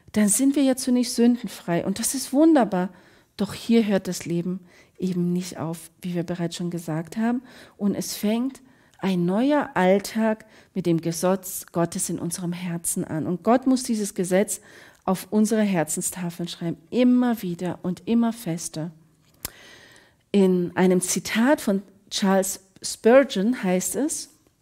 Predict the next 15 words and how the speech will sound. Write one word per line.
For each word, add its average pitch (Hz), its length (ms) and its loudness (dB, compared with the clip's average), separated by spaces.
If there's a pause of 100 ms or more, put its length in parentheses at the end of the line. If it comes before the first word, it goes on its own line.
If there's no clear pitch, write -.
(1300)
"Der 180 140 6
Glaube 220 460 6
Abrahams 190 720 0
führte 190 340 0
Karawanen 214 1120 4 (160)
von 185 260 -2
Kamelen 190 600 4
und 185 140 -2
Herden 165 480 2 (240)
von - 240 -6
Schafen 196 580 2
aus - 220 -8
Harar 170 280 2
nach 175 220 -4
Kanaan. 165 640 -6